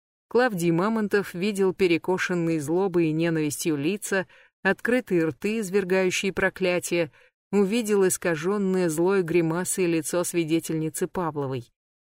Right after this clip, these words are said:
А потом увидел Нину Борисовну Кавалерову, её товарку. Она пригорюнилась по бабье и только головой качала скорбно. Взгляд её выпуклых серых глаз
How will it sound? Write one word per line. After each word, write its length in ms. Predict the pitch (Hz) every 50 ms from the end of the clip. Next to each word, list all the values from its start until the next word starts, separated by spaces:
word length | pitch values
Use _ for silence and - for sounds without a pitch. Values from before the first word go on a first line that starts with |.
| _ _ _
А 140 | - 180 180
потом 540 | - - 170 160 143 - 170 196 226 240 247
увидел 440 | 240 208 208 226 226 226 240 233 220
Нину 280 | 202 202 220 233 233
Борисовну 580 | 208 190 196 185 190 208 - - 220 208 208 214
Кавалерову, 880 | - - 220 220 233 240 240 226 196 165 156 160 151 139 135 127 - _ _ _
её 340 | 170 175 196 208 190 196 190
товарку. 680 | - 214 214 208 202 175 139 123 - - - 123 - - _ _ _ _ _ _ _ _ _ _ _
Она 280 | - 185 196 220 254 269
пригорюнилась 920 | - - 170 165 156 156 160 147 151 160 196 220 240 247 240 240 220 -
по 160 | - 220 214
бабье 460 | 196 202 202 196 180 185 185 190 175 - - - - - _ _ _
и 80 | 190
только 400 | 196 - 247 240 220 - - 196
головой 540 | 175 165 165 196 214 220 233 214 202 170 143
качала 500 | 127 - 156 165 - - 175 151 139 131
скорбно. 720 | 131 - - - 180 175 156 135 127 143 139 123 127 - _ _ _ _ _ _ _ _ _ _ -
Взгляд 440 | 175 170 170 170 190 220 247 247 -
её 300 | 208 196 180 165 165 156
выпуклых 560 | 143 160 185 - - 180 - - 170 160 -
серых 440 | - - 185 170 156 156 131 - -
глаз 600 | - 151 147 151 175 208 214 - - - - -